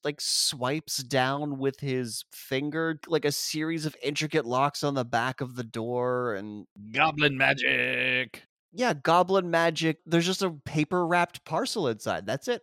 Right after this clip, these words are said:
Speaker 2: Yep.
Speaker 1: Hagrid grabs it, and he's like, "Look, you know, don't mention this to anyone, Harry." And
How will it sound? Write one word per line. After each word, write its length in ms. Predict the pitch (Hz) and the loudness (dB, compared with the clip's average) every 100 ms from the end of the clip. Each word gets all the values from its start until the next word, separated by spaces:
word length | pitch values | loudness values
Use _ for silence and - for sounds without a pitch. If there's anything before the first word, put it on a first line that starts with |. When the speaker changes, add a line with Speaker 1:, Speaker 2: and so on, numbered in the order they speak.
| _ | _
Speaker 2:
Yep. 220 | 196 - | -6 -4
Speaker 1:
Hagrid 280 | 120 110 120 | -4 -4 -4
grabs 340 | 113 120 147 175 | 0 0 0 -2
it, 160 | 202 | -4
and 80 | 156 | -4
he's 140 | 156 156 | -6 -4
like, 120 | 151 | -2
"Look, 260 | 185 151 - | -2 -4 -6
you 160 | 113 | -4
know, 540 | 123 123 127 127 87 - | 0 2 0 -4 -10 -8
don't 260 | - 131 - | -4 -4 -2
mention 300 | 135 151 156 | -4 -2 -2
this 140 | 131 | -2
to 80 | 131 | 0
anyone, 260 | 120 117 113 | -2 -2 -2
Harry." 680 | 117 107 113 123 127 131 120 | -2 -2 0 -2 -4 -4 -4
And 760 | - 123 127 127 127 123 123 | -2 0 2 4 2 -2 -8